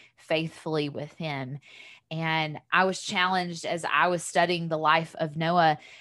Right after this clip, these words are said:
that that would be said of me, that that would be said of my life as a woman of God. And I would challenge you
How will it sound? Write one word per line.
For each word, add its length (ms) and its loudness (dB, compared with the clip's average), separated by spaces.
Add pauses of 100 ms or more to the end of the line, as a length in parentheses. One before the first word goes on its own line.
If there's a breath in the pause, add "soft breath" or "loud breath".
(180 loud breath)
that 200 2
that 260 4
would 180 0
be 440 -2 (460)
said 380 4
of 180 2
me, 380 -2
that 120 -4
that 140 8
would 100 4
be 140 -2
said 240 6
of 140 -2
my 180 2
life 340 2
as 120 -6
a 60 -4
woman 260 -4
of 140 -10
God. 400 -8 (500 soft breath)
And 120 -2
I 80 4
would 120 0
challenge 400 -2
you 460 -2